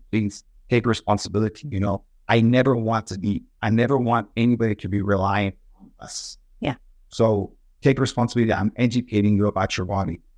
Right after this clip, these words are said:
Speaker 1: This is what you've been doing. This is your life. This is how you are. So you need to do this a few more times, you know, and then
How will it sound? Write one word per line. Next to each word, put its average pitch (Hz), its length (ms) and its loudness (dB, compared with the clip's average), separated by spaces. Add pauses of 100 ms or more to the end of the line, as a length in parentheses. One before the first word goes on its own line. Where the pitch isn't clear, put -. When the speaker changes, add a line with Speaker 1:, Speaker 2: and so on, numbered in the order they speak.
(120)
Speaker 1:
This 107 160 -2
is 110 140 0
what 107 240 -2
you've 104 100 2
been 101 140 -2
doing. 95 260 -2
This - 160 -4
is 107 160 0
your 101 140 2
life. 95 300 0 (160)
This 104 140 -6
is 113 120 -2
how 107 300 0
you 104 300 0
are. 104 340 -4 (260)
So 95 360 0 (160)
you 95 100 -4
need 135 200 0
to 127 120 2
do 123 140 0
this 113 200 -4
a 104 40 -6
few 117 220 -2
more 104 180 2
times, 101 540 -2
you 101 100 -4
know, 104 180 0
and 101 120 -2
then 120 220 -2